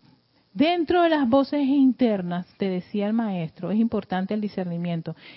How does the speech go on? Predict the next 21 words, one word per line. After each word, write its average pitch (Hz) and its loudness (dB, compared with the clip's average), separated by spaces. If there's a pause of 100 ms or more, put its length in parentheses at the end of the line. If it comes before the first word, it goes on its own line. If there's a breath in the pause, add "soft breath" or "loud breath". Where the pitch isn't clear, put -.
y 214 2
ese 277 0
discernimiento 208 -2
te 196 -4
ayuda 196 -4 (360 soft breath)
a 180 -6
que 233 -2
a 196 -4
entrar 185 -4
a 185 -6
la 170 -4
voz 160 -6
del 180 -6
silencio. 160 -10 (920 loud breath)
Y 233 2
que 208 0
para 190 0
uno 269 4
pedir 226 0
discernimiento, 196 -2 (100)
aquí - -12